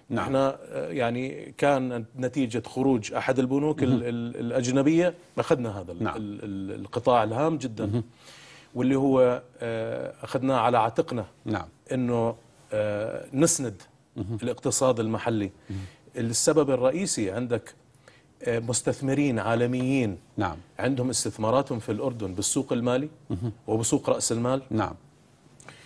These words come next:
Speaker 2: والحفظ الأمين اللي هو إحنا طبعًا، آه، بندير أسهمهم وسنداتهم بالنيابة
Speaker 1: مهم.
Speaker 2: عنهم
Speaker 1: مهم.
Speaker 2: وبتعليمات منهم،
Speaker 1: مهم.
Speaker 2: وهذه خدمة هامة جدًا بنقوم
Speaker 1: مهم.
Speaker 2: فيها،
Speaker 1: مهم.
Speaker 2: بالإضافة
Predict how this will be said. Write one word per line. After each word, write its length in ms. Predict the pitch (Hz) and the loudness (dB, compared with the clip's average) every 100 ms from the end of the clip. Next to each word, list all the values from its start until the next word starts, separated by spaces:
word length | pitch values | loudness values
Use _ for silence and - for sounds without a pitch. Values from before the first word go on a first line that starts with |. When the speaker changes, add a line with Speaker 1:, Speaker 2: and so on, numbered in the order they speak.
| - - - - | -20 -20 -10 0
Speaker 2:
والحفظ 640 | 131 135 131 - 190 143 | 4 4 4 2 0 2
الأمين 460 | 156 156 175 185 180 | 2 2 0 -2 -2
اللي 160 | 139 135 | -2 0
هو 200 | 151 135 | 0 0
إحنا 360 | 139 127 127 | -2 -2 -2
طبعًا، 520 | 120 117 113 110 110 - - - | -2 0 2 0 -4 -8 -14 -8
آه، 540 | 110 104 82 - - - - - - - - | -6 -4 -6 -10 -14 -20 -20 -20 -20 -20 -14
بندير 600 | 110 123 127 120 160 127 - - - _ _ _ _ - | -2 0 2 6 6 6 2 -18 -20 _ _ _ _ -4
أسهمهم 600 | - 151 131 120 120 110 | 0 2 2 0 -2 -2
وسنداتهم 680 | 101 117 113 123 117 107 107 | -2 -2 0 0 0 -2 -2
بالنيابة 420 | 107 107 101 95 | 0 2 2 -2
Speaker 1:
مهم. 80 | 104 | -4
Speaker 2:
عنهم 240 | 90 92 | -4 -4
Speaker 1:
مهم. 100 | 90 | -2
Speaker 2:
وبتعليمات 580 | 95 98 98 98 98 110 | 0 -2 -2 -2 -4 -6
منهم، 240 | 101 104 | -4 -2
Speaker 1:
مهم. 40 | 101 | -2
Speaker 2:
وهذه 240 | 110 107 | -2 -2
خدمة 380 | - 107 104 107 | -4 -4 -2 -2
هامة 160 | 101 | -4
جدًا 300 | 95 95 98 | -4 -4 -2
بنقوم 220 | 95 98 90 | -2 -2 0
Speaker 1:
مهم. 120 | 107 | 0
Speaker 2:
فيها، 320 | 98 101 95 101 - | 0 -6 -6 -8 -4
Speaker 1:
مهم. 220 | 104 104 - 110 | 0 0 -2 -4
Speaker 2:
بالإضافة 800 | 104 104 107 95 101 95 95 | -2 2 2 2 -2 -2 -4